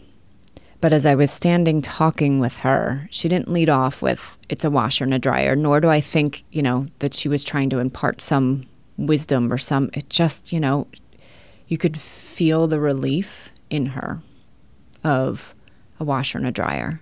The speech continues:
and what Saturday meant at home then, of no alarm clocks and, again, pan-, you know, pancakes and pajamas at home because the laundry's there.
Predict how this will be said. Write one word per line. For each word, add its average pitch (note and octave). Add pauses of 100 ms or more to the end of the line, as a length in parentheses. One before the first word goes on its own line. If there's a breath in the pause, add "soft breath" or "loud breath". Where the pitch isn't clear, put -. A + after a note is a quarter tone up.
(140)
and D#3
what A#2+
Saturday C3
meant B2
at -
home A#2+
then, F3 (520 loud breath)
of B2+
no D3
alarm C3
clocks B2
and, B2 (640)
again, C#3
pan-, -
you F3
know, C#3+
pancakes C#3
and D#3
pajamas D3+
at C3+
home D3
because C#3
the C#3+
laundry's C3
there. -